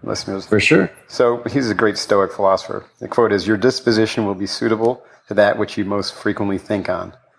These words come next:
Speaker 1: For the soul is, as it were, tinged with the color and complexion of its own thoughts.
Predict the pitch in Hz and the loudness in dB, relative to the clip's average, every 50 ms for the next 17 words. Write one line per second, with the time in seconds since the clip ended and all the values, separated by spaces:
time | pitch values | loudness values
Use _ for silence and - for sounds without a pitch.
0 | _ _ _ - 120 110 98 98 - - 123 113 110 - - 117 110 104 95 87 | _ _ _ 0 0 2 2 0 0 0 2 2 2 4 4 4 4 4 2 2
1 | - - 104 98 - 110 - 95 98 95 95 95 - - _ _ _ _ _ _ | 2 2 2 2 0 -2 -6 -4 -4 -4 -4 -6 -8 -12 _ _ _ _ _ _
2 | - - 135 127 120 104 113 110 95 98 - - - 117 113 113 113 110 - 104 | -2 0 2 2 2 0 0 -2 -2 -4 -4 -2 0 2 2 4 4 2 0 -2
3 | 98 - - - - - 110 - - - 98 92 92 - _ _ _ - - _ | -4 -6 -8 -6 -4 -2 -2 -2 -4 -8 -10 -10 -10 -12 _ _ _ -20 -20 _
4 | _ _ _ _ 110 95 92 90 - 104 98 98 92 - - 98 87 90 - - | _ _ _ _ -2 -2 -2 -2 -4 -2 -2 -2 -2 0 0 0 0 0 -4 -8
5 | - | -12